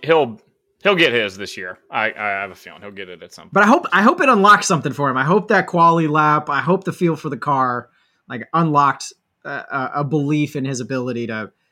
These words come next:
Speaker 2: to push the car to the limit. 'Cause, yeah, it would be great to see him, see him in the mix. He deserves it.
Speaker 1: All right, we'll finish off with Ferrari. We've already covered them, obviously, by talking about Red Bull, but, I mean, suffice to say, both cars in the top three in quali,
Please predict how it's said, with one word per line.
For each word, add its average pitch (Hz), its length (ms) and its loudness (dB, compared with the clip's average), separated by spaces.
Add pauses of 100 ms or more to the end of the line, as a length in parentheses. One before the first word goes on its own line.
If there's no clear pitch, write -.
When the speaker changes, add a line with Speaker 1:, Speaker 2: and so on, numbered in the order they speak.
(120)
Speaker 2:
to 143 100 -6
push 147 220 -4
the 120 80 -12
car 117 220 -4
to 113 120 -14
the 104 100 -12
limit. 98 300 -12
'Cause, 98 320 -12 (200)
yeah, 113 280 -8
it 151 80 -4
would 143 160 -4
be 117 100 -10
great 117 240 -10
to - 80 -20
see 117 220 -12
him, 107 340 -12 (140)
see 127 200 -8
him 110 200 -10
in 101 80 -14
the 98 60 -14
mix. 98 260 -16
He 117 80 -14
deserves 107 320 -12
it. 98 120 -16 (680)
Speaker 1:
All 139 100 2
right, 127 260 2 (120)
we'll 131 140 -6
finish 156 320 -4
off 139 160 2
with 123 80 -14
Ferrari. 117 500 2
We've 113 180 -4
already 120 180 0
covered 117 300 -2
them, 110 140 -6
obviously, 110 400 -4
by 104 120 -4
talking 107 260 -4
about 104 180 -6
Red 101 200 -6
Bull, 104 160 -6
but, 101 300 -6 (220)
I 107 120 -4
mean, 95 380 -8 (600)
suffice - 360 0
to - 60 -12
say, 107 440 -2 (960)
both 165 280 2
cars 156 260 4
in 143 60 -4
the 127 60 -4
top 139 260 0
three 131 180 -4
in 113 60 -6
quali, 110 500 0